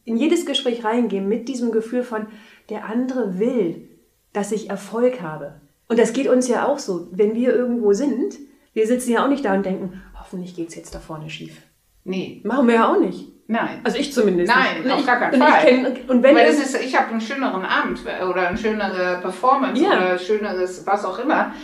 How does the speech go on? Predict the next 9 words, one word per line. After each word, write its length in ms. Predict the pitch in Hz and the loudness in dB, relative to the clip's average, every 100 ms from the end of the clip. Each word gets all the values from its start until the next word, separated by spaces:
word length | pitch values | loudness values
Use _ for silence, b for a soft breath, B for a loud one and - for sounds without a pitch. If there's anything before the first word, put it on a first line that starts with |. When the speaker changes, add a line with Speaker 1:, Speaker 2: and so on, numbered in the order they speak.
| B 202 | B -2
Speaker 2:
wenn 140 | 208 | -2
es 160 | 190 - | -4 -6
den 140 | 185 | -4
anderen 640 | 185 202 160 170 180 185 - | -4 -2 -4 -4 -6 -2 4
Speaker 1:
Na 240 | 277 277 | 6 8
eben. 400 | 403 254 196 - - - - | 8 8 4 -2 -12 -16 -14
Speaker 2:
Äh, 240 | 208 208 | -12 -12
genau. 320 | 190 185 320 - | -10 -6 -4 -2
Speaker 1:
Absolut. 640 | 294 294 311 294 277 - | -2 -2 -4 -2 -2 -4